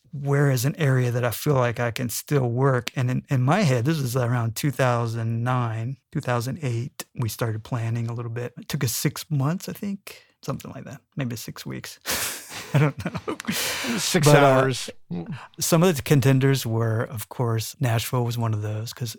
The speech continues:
Speaker 1: it was just starting to, I mean, Nashville's been around forever and been a hotbed, but it was getting hotter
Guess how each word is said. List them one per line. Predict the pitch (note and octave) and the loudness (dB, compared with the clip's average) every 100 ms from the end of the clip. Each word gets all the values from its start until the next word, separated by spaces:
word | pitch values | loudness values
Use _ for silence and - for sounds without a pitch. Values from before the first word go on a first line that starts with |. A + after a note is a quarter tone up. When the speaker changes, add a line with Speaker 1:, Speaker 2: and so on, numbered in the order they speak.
| _ | _
Speaker 1:
it | D3 | -8
was | C3 A2 - - | -8 -10 -14 -2
just | D3+ C3+ - | 2 2 0
starting | - A#2+ A#2 A2+ A2 | -2 0 0 0 -4
to, | - A#2 A2 _ - - - | -4 -8 -8 _ -20 -4 4
I | |
mean, | C3 A2+ | 6 6
Nashville's | B2+ B2 - A2+ | 4 2 0 -4
been | A2 A2 | -2 -2
around | A2 G#2+ G#2 | 0 -2 -4
forever | - A#2 A#2+ B2 A#2 A2+ G#2+ | -4 -6 -4 -4 -2 -2 -2
and | G#2 G#2+ - | -4 -6 -6
been | B2 G#2+ | -4 -4
a | |
hotbed, | G#2+ B2 A#2 A2+ A2 A2 | -4 -6 -6 -6 -6 -4
but | A#2 | -6
it | |
was | A#2+ | -6
getting | A2+ A#2+ G#2 | -4 -4 -4
hotter | - A#2 A2+ A2 G2+ | -6 -2 -2 -2 -10